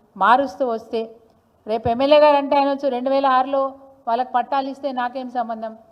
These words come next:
రెండు వేల ఎనిమిదిలో వాళ్ళు అమ్ముకుంటే నాకేం సంబంధం" అంటే అనొచ్చు. మరి రెండు వేల ఇరవై నాలుగులో మీరు రెండు వేల ఇరవై మూడు నవంబర్లో ఎమ్మెల్యే అయితే, రెండు వేల ఇరవై నాలుగు నవంబర్లో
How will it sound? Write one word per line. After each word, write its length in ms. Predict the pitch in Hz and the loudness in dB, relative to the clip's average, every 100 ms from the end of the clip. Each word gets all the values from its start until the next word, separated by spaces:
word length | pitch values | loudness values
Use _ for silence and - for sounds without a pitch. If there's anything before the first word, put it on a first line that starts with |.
| _ - | _ -10
రెండు 240 | 226 262 294 | -8 0 4
వేల 180 | 294 | 4
ఎనిమిదిలో 480 | 277 262 285 294 294 | 4 -2 -4 0 0
వాళ్ళు 240 | 269 254 247 | 0 0 -2
అమ్ముకుంటే 460 | 254 277 262 269 | -6 -12 -10 -10
నాకేం 400 | 233 226 254 254 | -8 -8 -8 -10
సంబంధం" 440 | 247 233 233 254 240 | -10 -8 -10 -10 -12
అంటే 240 | 240 262 | -10 -4
అనొచ్చు. 420 | 294 285 285 262 - _ _ - | -4 -2 -8 -12 -20 _ _ -4
మరి 140 | 254 | -2
రెండు 220 | 247 262 | 0 4
వేల 160 | 302 311 | 6 6
ఇరవై 300 | 285 285 294 | 4 2 0
నాలుగులో 560 | 294 277 277 269 285 294 | 0 -2 -4 -2 0 0
మీరు 440 | 262 269 277 285 - _ - | -4 -8 -8 -10 -16 _ -12
రెండు 220 | 226 277 | -2 4
వేల 140 | 294 | 4
ఇరవై 300 | 294 277 277 | 4 2 -2
మూడు 220 | 277 277 285 | -2 -6 -4
నవంబర్లో 580 | 269 269 269 277 277 | -4 -4 -4 -6 -6
ఎమ్మెల్యే 460 | 262 254 254 262 262 | -8 -10 -14 -10 -8
అయితే, 400 | 226 240 262 - - - _ - | -8 -8 -8 -8 -14 -20 _ -10
రెండు 220 | 226 285 | -4 4
వేల 260 | 302 302 262 | 4 2 -4
ఇరవై 300 | 254 277 294 | -4 -2 2
నాలుగు 300 | 302 302 294 | 2 2 0
నవంబర్లో 720 | 277 269 269 254 233 254 | 0 -2 -2 -4 -2 -2